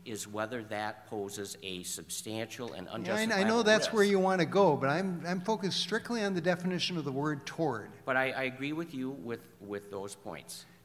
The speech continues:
Speaker 2: Take, uh, Miz Rosenberg's hypothetical, shooting toward the, or shooting near the flag. Let's say it goes, the, she's aiming one foot to the right of the flag, and it goes one foot to the right of the flag. Has she shot toward the flag?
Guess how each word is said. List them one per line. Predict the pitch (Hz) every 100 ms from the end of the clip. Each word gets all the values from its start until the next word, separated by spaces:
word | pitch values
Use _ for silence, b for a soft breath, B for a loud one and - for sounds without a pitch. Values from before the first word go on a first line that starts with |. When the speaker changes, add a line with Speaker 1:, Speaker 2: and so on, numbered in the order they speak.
| -
Speaker 2:
Take, | 185 185 185
uh, | 180
Miz | 160 170 143
Rosenberg's | 180 208 170 147 143 -
hypothetical, | 151 139 - 147 143 139 147 143 139
shooting | - - 165 160 139
toward | 135 - 175 170 135
the, | -
or | 131 131
shooting | - 175 156 135 131
near | 143 165
the | 143
flag. | 135 147 123 117 107 B B B -
Let's | 160
say | - 185
it | 160
goes, | 160 139 165 - -
the, | 147 131 - - -
she's | - 175 135
aiming | 175 175 143 143
one | 175 220
foot | - 190 175
to | 151
the | 147
right | 151 156
of | 131
the |
flag, | 117 147 127 104 95 - - b b b b -
and |
it | 147
goes | 139 226 226
one | 151 139
foot | 127 135 113 -
to |
the | 123
right | 123 127
of | 120
the | 113
flag. | 117 123 104 - - B B 139
Has | 135
she | 180 190
shot | - 175 151 165
toward | 165 165 156
the | 135
flag? | - 131 113